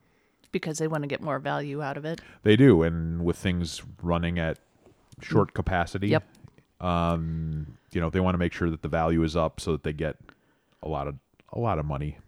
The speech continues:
Speaker 2: for
Speaker 1: Mm-hmm.
Speaker 2: it. So that makes sense that they would do that. Another, uh,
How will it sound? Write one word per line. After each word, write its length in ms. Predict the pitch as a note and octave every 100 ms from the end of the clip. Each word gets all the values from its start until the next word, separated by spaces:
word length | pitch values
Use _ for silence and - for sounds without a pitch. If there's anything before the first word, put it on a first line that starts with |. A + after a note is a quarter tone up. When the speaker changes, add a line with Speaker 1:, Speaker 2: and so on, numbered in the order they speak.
| -
Speaker 2:
for 120 | - D#2+
Speaker 1:
Mm-hmm. 80 | D#3
Speaker 2:
it. 140 | - - - - - -
So 120 | -
that 120 | F3+ D#3
makes 220 | B2+ -
sense 240 | G#2+ F#2+
that 100 | G#2
they 100 | G2+
would 160 | F2+ E2
do 160 | E2 E2+
that. 260 | F2 F#2 -
Another, 580 | F2 A#2 F#2+ F2+ F2 E2+
uh, 260 | E2 E2+